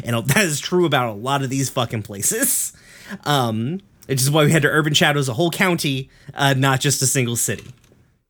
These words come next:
Um, the,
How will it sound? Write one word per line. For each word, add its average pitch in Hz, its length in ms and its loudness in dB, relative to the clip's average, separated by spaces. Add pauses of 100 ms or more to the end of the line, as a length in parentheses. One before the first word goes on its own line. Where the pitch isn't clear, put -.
(720)
Um, 117 760 -4 (920)
the, 123 880 -2